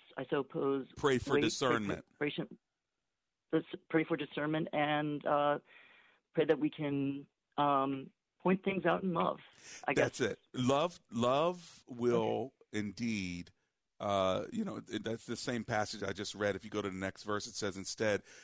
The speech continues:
Speaker 2: speaking the truth in
Speaker 1: Mm.
Speaker 2: love, we will grow to become in every respect mature." So part of it is
Speaker 1: Right.
Speaker 2: speaking the truth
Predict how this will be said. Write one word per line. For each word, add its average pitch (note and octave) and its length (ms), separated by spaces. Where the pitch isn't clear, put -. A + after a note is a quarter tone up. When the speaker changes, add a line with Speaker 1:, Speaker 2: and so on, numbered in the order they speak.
Speaker 2:
speaking C#3 580
the A#2+ 100
truth - 480
in G2+ 200
Speaker 1:
Mm. F2+ 80
Speaker 2:
love, E2+ 600
we A2+ 200
will G2+ 400
grow G#2+ 640
to - 100
become G#2 420
in G2 100
every F#2+ 240
respect F#2 440
mature." F2 480
So C#3+ 160
part D#3+ 400
of B2+ 140
it A2 240
is G2+ 460
Speaker 1:
Right. C3 360
Speaker 2:
speaking C#3 480
the C3 100
truth G#2+ 460